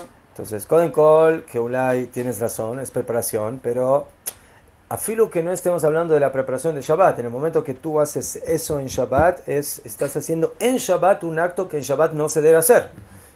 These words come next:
que es un acto público de Avelut, ¿entiendes?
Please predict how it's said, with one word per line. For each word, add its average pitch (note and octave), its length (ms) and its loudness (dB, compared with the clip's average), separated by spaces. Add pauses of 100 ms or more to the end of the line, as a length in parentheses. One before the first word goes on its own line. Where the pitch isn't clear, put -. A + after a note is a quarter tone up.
(120)
que - 80 -4
es - 120 -2
un C3+ 200 -2
acto F3 600 2
público E3 560 -2
de C3+ 220 -4
Avelut, D3 420 -4 (600)
¿entiendes? D3 560 -4